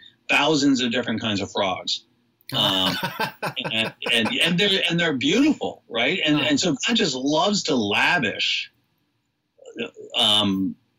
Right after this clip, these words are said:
Speaker 1: a generosity and, and kind of quirky beauty everywhere. And I think, I think a lot of our, our leisure can be a participation in the celebration of, of, um, kind of this,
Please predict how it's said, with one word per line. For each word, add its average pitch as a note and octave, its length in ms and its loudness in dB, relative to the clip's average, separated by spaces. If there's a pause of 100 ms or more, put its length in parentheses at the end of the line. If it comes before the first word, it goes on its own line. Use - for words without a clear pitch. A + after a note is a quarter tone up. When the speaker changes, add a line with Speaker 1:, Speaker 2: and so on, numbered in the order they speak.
(760)
Speaker 1:
a B2+ 140 2
generosity B2+ 1160 0
and, A2 360 0
and A2+ 200 2
kind F#3+ 180 0
of A#2 160 0
quirky E3 840 0 (480)
beauty A2 680 2 (100)
everywhere. B2 560 2
And D3 100 4
I D#3 140 2
think, G3 260 0
I G3+ 80 0
think G#3+ 220 -2
a D3+ 80 0
lot D3+ 280 0
of F3+ 100 0
our, C#3 180 0 (220)
our C3+ 140 2
leisure C3+ 600 2
can C3+ 180 2
be B2+ 120 2
a A#2+ 80 0
participation C#3+ 1120 0
in A2+ 140 2
the G2+ 100 2
celebration C3 1000 2
of, A2 300 0 (560)
of, A2 400 2
um, G2+ 480 0 (840)
kind F3+ 180 2
of D3 100 2
this, C3+ 400 0